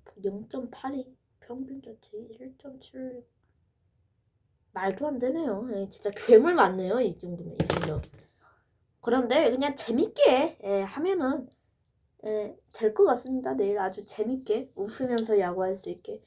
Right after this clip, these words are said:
사실 이번 주가 한화, 엘지 일, 이 위 팀을 만나서 굉장히 어려울 건데 일단은, 예, 잘 끊었네요. 첫 판은.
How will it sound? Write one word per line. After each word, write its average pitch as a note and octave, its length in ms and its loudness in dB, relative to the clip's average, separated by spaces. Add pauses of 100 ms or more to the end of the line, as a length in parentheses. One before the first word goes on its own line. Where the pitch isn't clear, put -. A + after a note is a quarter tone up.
(280)
사실 D#4+ 340 6
이번 D4 300 4
주가 C4 260 12
한화, F4+ 480 6
엘지 G#3 540 6
일, E4+ 240 2
이 F4 140 2
위 E4 140 -2
팀을 C4 300 -2
만나서 G3+ 540 2
굉장히 C4+ 680 0 (880)
어려울 C#4+ 760 2
건데 C#4+ 380 0
일단은, C4+ 520 -2 (100)
예, G#3+ 220 -12 (120)
잘 A#3 420 -4 (380)
끊었네요. D#4+ 380 0 (240)
첫 - 200 -18
판은. C4 300 -16